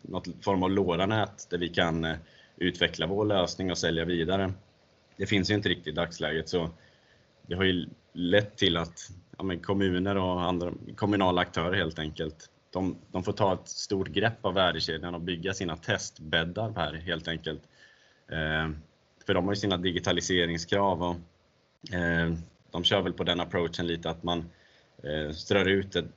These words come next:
stor mängd sensorer och bygger på sig kompetens för att invänta att de här privata aktörerna ska komma och, eh, knacka på dörren och vilja leverera sina tjänster helt enkelt. Eh,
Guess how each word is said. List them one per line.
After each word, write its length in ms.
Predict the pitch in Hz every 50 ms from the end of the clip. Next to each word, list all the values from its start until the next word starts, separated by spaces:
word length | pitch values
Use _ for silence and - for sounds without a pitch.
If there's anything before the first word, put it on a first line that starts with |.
| -
stor 380 | - - - - 113 110 104 95
mängd 300 | 95 101 110 107 101 92
sensorer 560 | - 92 90 - 98 90 87 90 - 104 98
och 180 | 95 90 90 90 90 - - _ _
bygger 320 | - 82 107 104 104 104
på 200 | - 104 92 87
sig 140 | - - 87
kompetens 920 | - - 92 82 85 90 - - 110 120 120 127 127 120 - - - - _ _ _ _ _
för 80 | - 92
att 80 | 85 98
invänta 520 | 104 95 82 87 85 85 82 - 110 104
att 280 | 101 - - - - - - _ _ _ _
de 140 | - 95 92
här 60 | 90
privata 440 | - 101 92 92 87 85 - - 90
aktörerna 440 | - - 92 85 82 87 95 101
ska 140 | 98 - 80
komma 460 | - - 98 90 82 85 95 101 101
och, 80 | 95 98 98 - _ _ _ - - - - _ _ _ - -
eh, 340 | 80 82 82 82 78 78 78 78 80 -
knacka 380 | - 131 92 - - - 104 104
på 100 | 117 98
dörren 320 | 87 87 87 98 101 104
och 100 | 98 98
vilja 140 | 95 90 92
leverera 500 | 90 87 87 90 85 87 87 87 98 104
sina 260 | - 107 98 85 82
tjänster 440 | - - - 78 76 - - 123 127
helt 240 | 95 76 73 - 73
enkelt. 500 | 76 76 - 80 78 76 - - - _ - _ -
Eh, 280 | 82 82 80 82 82